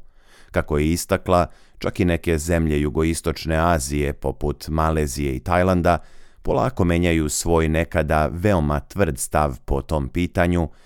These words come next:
i pokreću sveobuhvatne reforme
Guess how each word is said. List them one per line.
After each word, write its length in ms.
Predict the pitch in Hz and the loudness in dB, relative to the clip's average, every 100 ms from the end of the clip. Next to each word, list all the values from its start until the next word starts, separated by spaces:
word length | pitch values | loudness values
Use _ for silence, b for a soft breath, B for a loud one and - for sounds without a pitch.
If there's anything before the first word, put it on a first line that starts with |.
| b | b
i 100 | - | -6
pokreću 640 | 139 85 - 80 76 78 73 | -2 -2 -2 -4 -2 -2 -4
sveobuhvatne 800 | - 120 80 64 - 73 - 73 | -2 0 2 0 -2 -4 -2 -2
reforme 600 | 73 80 - 78 73 71 | 0 0 0 -2 0 -2